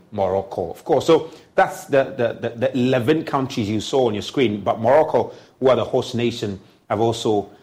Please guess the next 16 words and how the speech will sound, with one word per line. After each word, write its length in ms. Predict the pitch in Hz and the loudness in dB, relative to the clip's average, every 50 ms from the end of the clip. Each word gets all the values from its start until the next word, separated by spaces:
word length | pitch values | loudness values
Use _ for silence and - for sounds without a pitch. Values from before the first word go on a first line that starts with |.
| _ _ - | _ _ -2
uh, 140 | 101 98 98 | 0 2 2
will 100 | 95 101 | 2 2
also 200 | 104 117 113 - | 2 2 0 0
be 100 | 98 110 104 | -2 -4 -2
participating 680 | - - 113 101 - - - - 101 90 - 107 98 | 0 2 0 0 0 -4 -4 -4 -4 -4 -4 -8 -6
in 80 | 95 101 | -6 -6
it. 160 | 104 - - | -6 -6 -4
They 120 | 117 107 | -4 -4
hosted 360 | 98 95 123 113 117 - 117 | -2 0 -2 -2 -2 -2 -4
it 100 | 107 104 | -4 -2
last 380 | 101 107 113 131 135 127 - - | 0 2 2 2 0 -2 -4 -6
year 140 | 110 101 95 | -4 -4 -4
and 100 | 92 90 | -4 -6
hosting 380 | 90 85 113 104 - - 104 | -6 -6 -6 -6 -6 -6 -8
it 80 | 101 90 | -6 -6
again. 400 | 95 90 - 123 120 107 98 | -4 -2 0 0 0 -2 -4